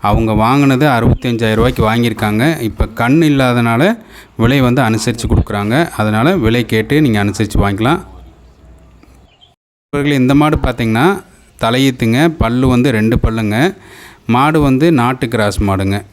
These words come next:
இந்த மாடு வந்து நெல்-, நல்ல தெளிவான க-, கை கால் ஊக்கத்துல, நல்ல எலும்பு கனங்க, நல்லா தெளிவா இருக்கு மாடு. மிக மிக சாதுவான குணம்தாங்க.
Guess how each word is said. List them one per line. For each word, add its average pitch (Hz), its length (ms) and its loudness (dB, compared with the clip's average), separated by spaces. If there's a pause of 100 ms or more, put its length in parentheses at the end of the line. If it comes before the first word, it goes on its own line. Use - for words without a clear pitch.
(240)
இந்த 117 180 -2
மாடு 131 280 0
வந்து 123 260 2
நெல்-, 120 340 0
நல்ல 113 320 0
தெளிவான 123 460 0 (240)
க-, 113 180 -2
கை 113 180 -2
கால் 117 220 0
ஊக்கத்துல, 113 580 -2
நல்ல 113 360 0
எலும்பு 113 320 0
கனங்க, 107 420 0
நல்லா 113 260 0 (160)
தெளிவா 113 360 0
இருக்கு 104 220 -4
மாடு. 98 300 -2 (680)
மிக 135 240 2
மிக 147 260 0
சாதுவான 127 460 0
குணம்தாங்க. 117 460 2